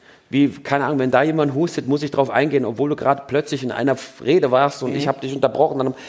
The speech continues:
Speaker 1: das ist tatsächlich, äh, bei mir so der Fall, dass ich mitbekomme, was so passiert und das sofort registriere, was auch für
Speaker 2: Das hast du zum Geschäftsmodell gemacht? <laughs>
Speaker 1: Unbewusst. Damals,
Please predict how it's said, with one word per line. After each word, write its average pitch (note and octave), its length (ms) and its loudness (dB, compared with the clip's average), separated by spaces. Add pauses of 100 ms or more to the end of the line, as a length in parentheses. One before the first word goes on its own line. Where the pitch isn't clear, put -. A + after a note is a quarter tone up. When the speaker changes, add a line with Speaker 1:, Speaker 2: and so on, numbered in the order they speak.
(360)
Speaker 1:
das D3+ 460 0
ist D#3 280 0
tatsächlich, D#3 680 -2
äh, C3 340 2 (400)
bei - 280 -4
mir D3+ 220 0
so C#3+ 120 -2
der C#3+ 120 0
Fall, C3+ 460 2
dass G#2+ 200 -2
ich - 420 -6 (420)
mitbekomme, D3 680 0
was C#3 160 0
so C#3 100 -4
passiert D#3 560 -2
und C3 320 -4
das D3 200 -2
sofort D3 380 0
registriere, D3 680 -4 (460)
was C#3 260 0
auch C3+ 120 -2
für - 100 -8
Speaker 2:
Das - 220 0
hast - 180 -2
du C4+ 60 -2
zum - 180 -10
Geschäftsmodell A3 960 0
gemacht? G#3+ 480 -4 (220)
<laughs> G4 200 -12
Speaker 1:
Unbewusst. G3+ 920 0 (520)
Damals, F#3+ 640 0